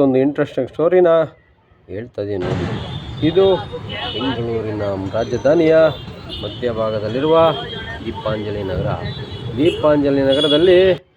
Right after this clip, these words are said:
ಒಂದು ರಸ್ತೆಗೆ ಅಂಟಿಕೊಂಡಿರುವ ಕರ್ನಾಟಕ ರಾಜ್ಯ ರಸ್ತೆ ಸಾರಿಗೆ ಸಂಸ್ಥೆಯ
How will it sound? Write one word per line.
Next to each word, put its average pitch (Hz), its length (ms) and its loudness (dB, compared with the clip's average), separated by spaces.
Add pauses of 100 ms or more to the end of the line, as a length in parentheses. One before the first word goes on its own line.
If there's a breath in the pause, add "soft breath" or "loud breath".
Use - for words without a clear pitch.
(380)
ಒಂದು 113 320 -4 (140)
ರಸ್ತೆಗೆ 127 360 0
ಅಂಟಿಕೊಂಡಿರುವ 170 680 4 (720)
ಕರ್ನಾಟಕ 117 460 -2 (100)
ರಾಜ್ಯ 113 260 -2
ರಸ್ತೆ - 280 -6
ಸಾರಿಗೆ 147 340 2
ಸಂಸ್ಥೆಯ 185 420 4